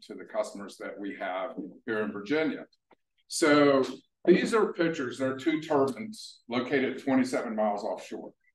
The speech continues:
Um, takes about an hour and a half to get out there on a boat out of Rudy Inlet.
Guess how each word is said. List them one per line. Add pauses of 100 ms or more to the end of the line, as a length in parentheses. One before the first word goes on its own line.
(500)
Um, (720)
takes
about
an
hour
and
a
half
to
get
out
there
on
a
boat
out
of
Rudy
Inlet.